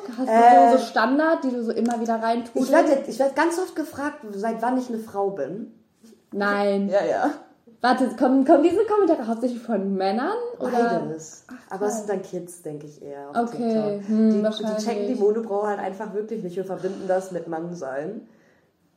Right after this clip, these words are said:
Speaker 2: Das ist
Speaker 1: Ich
Speaker 2: aber auch ein
Speaker 1: überleg
Speaker 2: bisschen
Speaker 1: grad.
Speaker 2: gefährlich.
Speaker 1: Ja, ja.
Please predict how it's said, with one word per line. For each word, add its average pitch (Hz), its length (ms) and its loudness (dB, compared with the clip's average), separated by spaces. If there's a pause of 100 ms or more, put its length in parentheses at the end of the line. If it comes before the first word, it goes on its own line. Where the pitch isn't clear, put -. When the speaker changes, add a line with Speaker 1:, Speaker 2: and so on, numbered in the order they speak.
(420)
Speaker 2:
Das 220 220 -8
ist - 80 -16
Speaker 1:
Ich 262 160 -2
Speaker 2:
aber 262 120 4
auch 311 140 4
ein 359 60 0
Speaker 1:
überleg 247 60 -2
Speaker 2:
bisschen 330 220 2
Speaker 1:
grad. 339 100 2
Speaker 2:
gefährlich. 277 540 2
Speaker 1:
Ja, 277 400 4 (300)
ja. 247 400 0